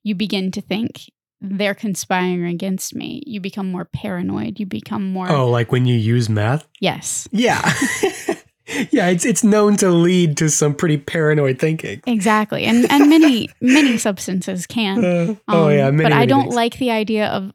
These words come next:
Speaker 1: a conspiratorial component being added to
Speaker 2: No.
Speaker 1: any one of these.
Speaker 2: Explains a lot of the, like, chaos of the Nazis 'cause they were
Speaker 1: Ugh.
Speaker 2: all <laughs> t-, taking meth.
Speaker 1: Disgusting, really. Terrible to think about. But one interviewed subject said that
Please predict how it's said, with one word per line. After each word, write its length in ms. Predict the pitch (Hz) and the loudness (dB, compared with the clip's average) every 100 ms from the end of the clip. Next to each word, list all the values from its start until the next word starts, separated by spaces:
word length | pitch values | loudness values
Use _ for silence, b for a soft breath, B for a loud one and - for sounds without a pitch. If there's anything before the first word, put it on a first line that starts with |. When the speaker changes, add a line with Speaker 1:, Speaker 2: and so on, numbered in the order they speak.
| - | -12
Speaker 1:
a 60 | |
conspiratorial 1200 | - 220 190 - - 233 226 196 - 208 196 185 | -8 -6 -6 -6 -8 -4 -2 -4 -4 -4 -2 -4
component 640 | 180 196 190 202 185 190 - | -4 -6 -4 -4 -4 -6 -4
being 260 | 196 190 | -4 -2
added 360 | 190 226 202 170 | -2 -2 -4 -4
to 120 | - | -4
Speaker 2:
No. 120 | 165 | -2
Speaker 1:
any 260 | 156 285 226 | 2 2 2
one 200 | 202 226 | 0 -2
of 120 | 185 - | -4 -10
these. 320 | - 80 214 | -12 -10 -8
Speaker 2:
Explains 400 | 156 - 294 285 | -6 0 2 4
a 40 | |
lot 280 | 185 156 147 | 4 4 4
of 160 | 147 135 | 2 2
the, 120 | 147 | 2
like, 400 | 135 123 117 - - | 2 0 -2 -10 -10
chaos 540 | 170 147 139 143 - | -2 2 2 0 0
of 160 | 131 113 | -2 0
the 100 | 120 | 0
Nazis 640 | 120 117 123 - 104 98 | 0 0 -2 -4 -4 -4
'cause 160 | - 107 | -6 -2
they 140 | 117 | 2
were 80 | 277 | 4
Speaker 1:
Ugh. 100 | 302 262 214 | 4 4 0
Speaker 2:
all 180 | 185 - | -2 -6
<laughs> 200 | - 240 | -4 -2
t-, 100 | 196 - | -2 -4
taking 420 | - 185 170 147 135 | -6 -4 0 0 0
meth. 240 | 120 131 | 0 -2
Speaker 1:
Disgusting, 540 | - 202 240 - - | -2 -4 -4 -6 -6
really. 480 | 208 220 196 190 220 - - | -4 -4 -4 -4 -6 -10 -16
Terrible 400 | 240 247 226 196 | -8 -6 -6 -10
to 80 | 208 | -6
think 180 | 220 | -6
about. 400 | 220 185 190 - b b b b _ - | -4 -6 -8 -10 b b b b _ -6
But 80 | 226 | 0
one 240 | 254 294 | 2 2
interviewed 420 | 294 269 233 226 | 0 -2 -2 -4
subject 500 | - 208 - - - | -4 -6 -6 -10 -10
said 280 | - 220 196 | -6 -4 -2
that 260 | 214 - | -4 -6